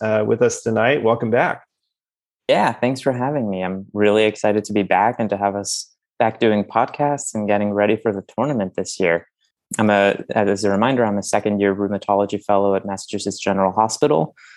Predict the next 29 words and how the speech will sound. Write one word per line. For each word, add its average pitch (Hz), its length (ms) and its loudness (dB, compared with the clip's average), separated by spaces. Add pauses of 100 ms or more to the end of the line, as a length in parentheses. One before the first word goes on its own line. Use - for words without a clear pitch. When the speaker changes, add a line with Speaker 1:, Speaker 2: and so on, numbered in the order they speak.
(320)
Speaker 2:
Um, 95 460 0 (320)
I'm 95 280 -4
interested 104 400 0
in 95 160 0
vasculitis, 107 720 2
I 104 80 2
G 101 140 -2
G 107 100 -2
four 107 240 2
related 104 380 0
disease, 104 420 -2
and 101 80 -6
I 98 120 -4
will 95 140 0
forever 101 440 0
and 95 100 -2
always 95 500 0
believe 95 420 -2 (100)
that 98 120 -4
the 101 80 0
rightful 104 460 0
winner 95 400 -2 (160)
of 92 340 2 (280)
Rheum 107 220 2
Madness 95 500 -2
twenty 98 260 0
twenty-one 92 460 0
was 92 160 -4
Vexus. - 640 -4